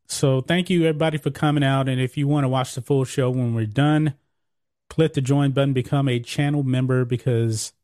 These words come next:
channel members get access to the full shows unedited. But we'll drop clips for people that do not wanna join.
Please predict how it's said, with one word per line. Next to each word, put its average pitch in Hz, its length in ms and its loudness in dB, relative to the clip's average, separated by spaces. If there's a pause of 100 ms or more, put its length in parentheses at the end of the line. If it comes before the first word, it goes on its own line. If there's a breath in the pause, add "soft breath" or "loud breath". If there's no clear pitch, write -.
(120)
channel 135 260 2
members 123 320 0
get 117 160 0
access 120 540 -2
to 117 440 0 (360)
the 113 180 2
full 156 380 2
shows 127 640 -2 (200)
unedited. 131 600 0 (460)
But 120 120 0
we'll 160 280 2
drop 160 320 -2
clips 170 320 -2
for 139 180 0
people 143 360 -2
that 120 200 -2
do 127 140 0
not 123 180 0
wanna 120 220 -2
join. 117 480 0